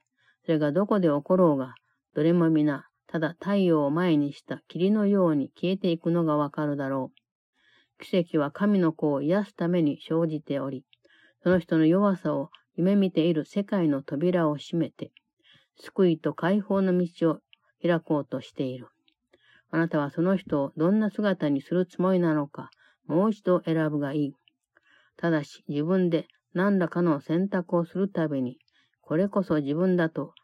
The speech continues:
みなしてそのまま信じる自分自身の姿というものを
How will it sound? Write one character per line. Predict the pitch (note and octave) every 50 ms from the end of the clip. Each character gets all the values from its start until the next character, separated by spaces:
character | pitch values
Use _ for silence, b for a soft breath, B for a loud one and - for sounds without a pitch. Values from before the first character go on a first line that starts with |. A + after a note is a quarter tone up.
| _ _ _ -
み | D#3+
な | E3+ F#3 F#3 F3+
し | - _ _ _
て | D#3+ - - - _ _ _
そ | -
の | D#3+ F#3 G3+
ま | G#3 G3+ F#3+
ま | F#3 F#3 E3+
信 | E3 - - F3 E3+ E3+ D#3+
じ | D#3+ D#3
る | C#3+ C#3 C3 - _
自 | - D3 C#3+
分 | D3 F3 F#3+ G3 F#3
自 | F3+ F3+ A3
身 | A3+ - A3 G3
の | F3+ E3 C#3
姿 | - - F#3 F#3+ F3+ E3+ D3+ D3+
と | - D3
い | C#3+ D3+ E3
う | F3+ F#3
も | E3+ E3 D#3 D#3
の | D3+ C#3+ C3+
を | C#3